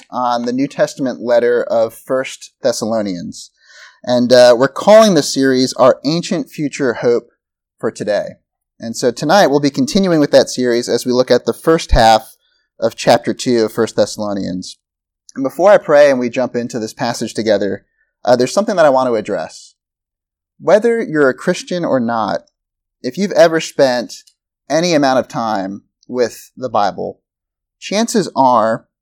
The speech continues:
uh, you know that it's not al-, always easy to see how this relates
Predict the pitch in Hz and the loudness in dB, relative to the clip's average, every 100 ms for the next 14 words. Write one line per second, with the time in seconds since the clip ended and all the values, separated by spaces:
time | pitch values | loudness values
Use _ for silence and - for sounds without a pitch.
0 | - 120 120 - _ _ - 151 151 165 | -4 2 2 2 _ _ -8 -6 -2 0
1 | 175 139 123 147 143 - 139 131 135 - | 2 0 -2 -4 -6 -4 -6 -4 -6 -2
2 | 170 190 170 139 143 131 123 113 107 127 | -2 0 0 -2 -6 -6 -4 -8 -8 -10
3 | 120 - 143 147 143 135 110 123 135 120 | -10 -6 0 2 4 0 -6 -4 0 0
4 | 117 - - _ _ _ _ _ _ 131 | -2 -12 -14 _ _ _ _ _ _ -4
5 | 127 120 - - - - | 0 0 -2 -12 -18 -20